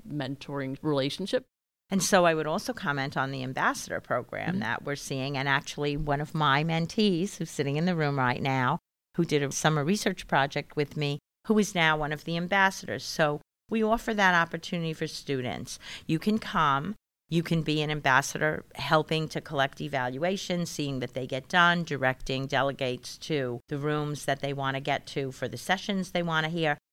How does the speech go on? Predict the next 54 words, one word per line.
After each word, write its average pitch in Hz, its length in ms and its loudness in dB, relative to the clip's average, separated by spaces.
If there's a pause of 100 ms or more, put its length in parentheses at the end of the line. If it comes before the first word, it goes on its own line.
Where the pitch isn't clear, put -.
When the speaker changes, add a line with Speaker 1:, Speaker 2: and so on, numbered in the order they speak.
(120)
Speaker 2:
And 226 140 2
then 240 160 4
you 254 80 0
get 220 240 0
this - 180 -6
bonus. 147 640 -2 (220)
You 220 100 2
meet 254 260 6
all 214 220 4
these 196 300 -4
residents 170 920 0 (280)
who 185 140 4
are 160 340 8
where 175 340 6
you 185 300 4
want 165 280 2
to 160 60 -2
be, 156 260 2
right? 120 260 4
If 135 140 -8
you're 151 140 6
a - 40 2
student, 269 480 0
you 165 120 0
want 160 180 -2
to 156 40 -4
be 151 180 -2
an 147 100 -4
E 147 140 -4
M 143 200 0
resident. 104 460 -4
So - 140 0
you 139 180 0
meet 196 240 4
all 247 180 6
these 196 260 -4
residents, 147 640 0 (280)
you - 80 2
have 160 180 6
opportunities, 160 1000 0 (420)
you 151 160 -4
meet 143 240 -4
tons 180 400 0
of 185 80 -6
faculty 156 600 2
who 156 100 -4
are 135 80 -2
gonna 131 200 -2
be 131 140 -4
interviewing 143 800 -4
you 135 300 -2
for 131 200 -6
residency 139 640 -2
spots. 127 600 0